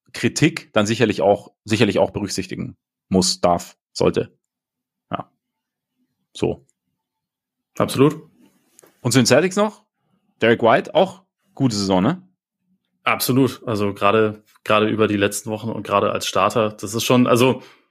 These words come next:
Speaker 2: wenn bei dem der Wurf fällt, <laughs> und das tut er in dieser Saison, dann, dann stimmt's halt mit der Aggression. Und dann, also ich habe ja letzte Saison auch schon die ganze Zeit ihn <laughs> immer wieder hervorgehoben als Spieler, der da einfach perfekt reinpasst mit seinem,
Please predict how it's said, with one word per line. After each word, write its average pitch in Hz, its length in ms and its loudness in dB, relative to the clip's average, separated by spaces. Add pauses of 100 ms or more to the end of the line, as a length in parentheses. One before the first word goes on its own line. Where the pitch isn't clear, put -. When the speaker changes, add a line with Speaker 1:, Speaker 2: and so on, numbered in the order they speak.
(960)
Speaker 2:
wenn 123 140 2
bei 135 100 2
dem 139 180 0
der 127 140 2
Wurf 151 200 2
fällt, 165 480 -2 (100)
<laughs> - 40 -20
und 113 180 0
das 117 80 -2
tut 131 180 0
er 143 100 2
in 127 60 2
dieser 135 220 0
Saison, 139 380 0
dann, 117 580 0 (320)
dann 113 160 0
stimmt's 135 320 -2
halt 117 160 0
mit 117 120 -2
der 110 100 0
Aggression. 113 520 -2
Und - 140 -4
dann, 120 180 2
also 107 160 2
ich 107 80 -2
habe 127 120 -2
ja 123 60 2
letzte 135 260 0
Saison 117 220 0
auch 143 120 2
schon 110 140 -2
die 98 80 -4
ganze 107 260 -4
Zeit 113 200 0
ihn 110 320 -2 (540)
<laughs> 160 240 0
immer 127 220 2
wieder 120 180 2
hervorgehoben 113 600 0
als 113 360 -2
Spieler, 123 300 0
der 117 140 2
da 107 100 2
einfach 117 220 -2
perfekt 127 360 -4
reinpasst 127 400 -2
mit 101 120 -4
seinem, 104 460 0